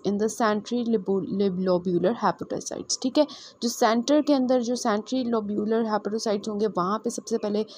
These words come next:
fat accumulation cells के अंदर start होगी और वहाँ से वो progress करती करती जो है वो स-, liver में spread करेगी, ठीक है। start हमेशा से central lobular haplocyte से होगा। अब आप खुद सोचें, जब fat accumulate होते जा रहे हैं, एक cell है बेचारा,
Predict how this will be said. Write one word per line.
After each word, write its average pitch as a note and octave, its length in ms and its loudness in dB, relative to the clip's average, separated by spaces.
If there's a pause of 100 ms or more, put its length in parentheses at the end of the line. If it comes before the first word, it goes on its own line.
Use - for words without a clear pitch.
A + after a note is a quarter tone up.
(140)
fat A3 320 2
accumulation G#3+ 560 -2
cells G3 320 -2
के - 120 -6
अंदर G3+ 140 -2
start G#3 440 2
होगी A#3+ 280 2 (300)
और B3+ 120 6
वहाँ G3+ 320 2
से C#4+ 160 2
वो C4+ 100 4
progress G#3 580 2 (260)
करती B3 420 0
करती G#3+ 480 -2 (280)
जो G#3 120 0
है G3 180 0
वो G3 140 2
स-, - 220 -6
liver F#3+ 280 0
में A#3 120 2
spread F#3+ 440 4
करेगी, D3 500 -4
ठीक B3 120 -2
है। D4 80 6
start A#3+ 440 4 (300)
हमेशा G#3+ 440 0
से A#3 160 -6
central G#3+ 460 -2 (300)
lobular G#3 420 4
haplocyte F#3+ 600 0
से F3+ 140 -4
होगा। F3 340 -2 (520)
अब C#4+ 60 0
आप E4+ 100 6
खुद D4 160 6
सोचें, C#4+ 340 4
जब C#4+ 140 4
fat A#3 340 4
accumulate A3+ 480 0
होते A3+ 220 2
जा G#3 180 4
रहे G#3 140 2
हैं, G#3+ 60 -2
एक - 180 -2
cell A#3 360 2
है A#3+ 120 4
बेचारा, G3+ 500 0